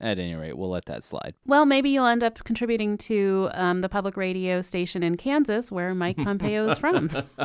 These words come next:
Speaker 1: <laughs> Sure, yeah, good point.
Speaker 2: Well, thanks, everyone, for joining us for this week's Northwest Passage. I'm K L C C News Director Rachel McDonald.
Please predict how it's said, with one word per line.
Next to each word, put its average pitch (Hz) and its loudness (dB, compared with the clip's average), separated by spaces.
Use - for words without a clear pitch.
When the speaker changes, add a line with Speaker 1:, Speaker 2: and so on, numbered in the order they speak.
Speaker 1:
<laughs> 135 6
Sure, 123 6
yeah, 104 6
good 104 -2
point. 98 2
Speaker 2:
Well, 254 2
thanks, 269 4
everyone, 277 2
for 269 0
joining 226 2
us 220 2
for 220 -6
this 214 -6
week's 214 -6
Northwest 190 -2
Passage. 220 -4
I'm 170 0
K - -8
L 185 -2
C 196 -6
C 208 -4
News 214 -2
Director 226 -4
Rachel 220 -4
McDonald. 233 -4